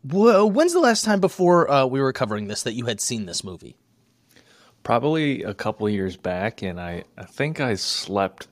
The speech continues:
Speaker 2: through some of it, so I don't know that I've ever actually watched the entirety of it until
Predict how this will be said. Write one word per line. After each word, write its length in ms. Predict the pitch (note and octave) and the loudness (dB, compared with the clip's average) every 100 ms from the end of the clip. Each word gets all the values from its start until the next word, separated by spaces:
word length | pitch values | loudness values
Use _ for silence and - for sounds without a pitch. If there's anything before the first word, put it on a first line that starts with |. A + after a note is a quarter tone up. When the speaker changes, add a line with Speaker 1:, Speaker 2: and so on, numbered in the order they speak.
| _ - | _ -20
Speaker 2:
through 680 | - - G2 F#2 F#2+ G2+ G2 | -20 -16 -8 -4 -2 -2 -4
some 320 | - G2 G2 | -6 -6 -6
of 120 | F#2 | -2
it, 240 | G#2 F#2+ - - | -2 -2 -8 -14
so 160 | E2+ | -8
I 80 | F#2+ | -4
don't 180 | D3 E3 | -4 -2
know 140 | D#3 | -2
that 120 | A#2 | -2
I've 120 | G2 F#2 | -2 -2
ever 180 | F#2+ | -2
actually 360 | F2 F2+ G2 F2+ | -4 -6 -6 -6
watched 680 | D#2+ F2+ F2 F2 - - - | -6 -6 -6 -6 -10 -12 -10
the 180 | F2 E2+ | -10 -8
entirety 540 | F2 F2 E2+ E2+ E2+ | -10 -10 -8 -8 -6
of 160 | E2 E2+ | -8 -8
it 140 | D#2+ | -10
until 480 | F2 E2+ F2 D#2+ | -12 -12 -10 -10